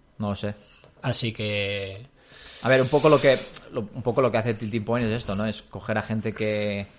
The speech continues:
Speaker 1: que controla el tema. De hecho, los de Big Shi-, eh, Big Fish, ¿no? Que es, eh,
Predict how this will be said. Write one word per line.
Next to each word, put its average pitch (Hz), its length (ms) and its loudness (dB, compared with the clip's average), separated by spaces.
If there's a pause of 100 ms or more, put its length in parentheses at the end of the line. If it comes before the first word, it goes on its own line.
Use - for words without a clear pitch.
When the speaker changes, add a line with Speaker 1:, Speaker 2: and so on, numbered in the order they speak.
(360)
Speaker 1:
que 120 100 -6
controla 113 380 0
el 107 100 0
tema. 123 220 -2
De 113 80 2
hecho, 139 300 -2
los 117 160 -2
de 107 100 0
Big 120 140 0
Shi-, - 360 -8
eh, 107 240 0
Big 113 140 -4
Fish, - 380 -8
¿no? 120 160 -6
Que 110 100 -4
es, - 320 -12
eh, - 60 -18